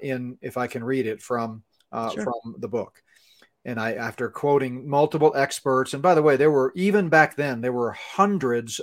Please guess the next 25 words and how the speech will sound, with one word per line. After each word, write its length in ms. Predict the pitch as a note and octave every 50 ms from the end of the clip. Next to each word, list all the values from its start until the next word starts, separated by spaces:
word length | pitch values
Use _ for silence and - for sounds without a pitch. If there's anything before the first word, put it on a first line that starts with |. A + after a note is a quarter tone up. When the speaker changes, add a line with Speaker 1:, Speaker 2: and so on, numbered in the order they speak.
| - -
Speaker 1:
of 160 | B2+ A#2 G2+ _ _
thousands, 640 | C#3 C#3+ C#3+ C#3 C#3 B2+ G#2 F#2+ G2+ G#2 A2 - -
not 220 | G#2 G2 G#2+ A#2+
an 80 | B2 C3
exaggeration, 840 | C3 A#2+ C3 B2 C3+ C#3 C#3+ C3 G#2+ G2 G2 - - G2 G#2 - _ _ _ _ _ _ _
of 220 | - B2 G#2+ G2+
doctors 500 | C3 B2+ B2 C3+ C3 - - C#3 C3 B2
and 140 | B2+ A2+ A2+
medical 300 | A#2+ B2 B2+ B2+ - A2
professionals 580 | A2+ A2+ - - B2 A#2 - - A#2 A2 - -
throughout 380 | - C3 A#2+ A#2 B2 C#3+ C#3+
the 80 | - E3+
world 400 | D3+ D3+ C3 G2+ F#2 F2 G2 F#2+
that 100 | A#2 -
were 160 | A2+ A2 G#2+ -
on 240 | G#2+ B2+ C#3 D#3 D#3+
record 400 | D3+ C#3+ B2 A2 - A2+ A#2 A2
holding 400 | G#2+ A2+ C3 B2+ B2 A#2+ A2+ G#2+
huge 360 | G2+ - D3+ D#3+ E3+ D#3+ -
conferences 640 | - - C3+ C3 B2+ - C#3+ C3 - - C3 A#2+ B2
and 140 | A2+ G#2
press 240 | - - C3+ B2+ -
conferences 580 | - - C3 B2 B2 - C3 B2 - - A#2+ G#2+
and 100 | A#2 A2
whatnot, 400 | A2+ A#2+ - - A2 G#2 G#2+